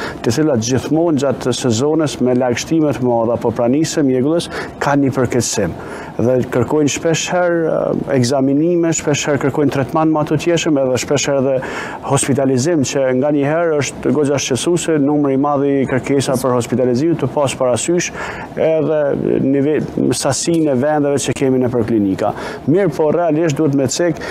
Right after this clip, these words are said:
se jo gjithmonë vetëm sëmundjet ekzistuese keqësohen gjatë,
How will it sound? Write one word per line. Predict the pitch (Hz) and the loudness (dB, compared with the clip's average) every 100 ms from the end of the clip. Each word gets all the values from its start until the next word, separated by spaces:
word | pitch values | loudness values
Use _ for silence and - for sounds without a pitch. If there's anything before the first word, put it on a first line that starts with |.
| - | -8
se | - 139 | -2 2
jo | 156 | 2
gjithmonë | 147 147 165 151 147 | 2 2 2 2 2
vetëm | 147 127 | 0 0
sëmundjet | 160 147 139 139 | 2 2 2 2
ekzistuese | 123 123 - 170 - 156 | 2 0 0 0 0 0
keqësohen | 143 120 - 165 147 139 | 0 -2 0 0 2 2
gjatë, | 120 135 - - | 2 0 0 0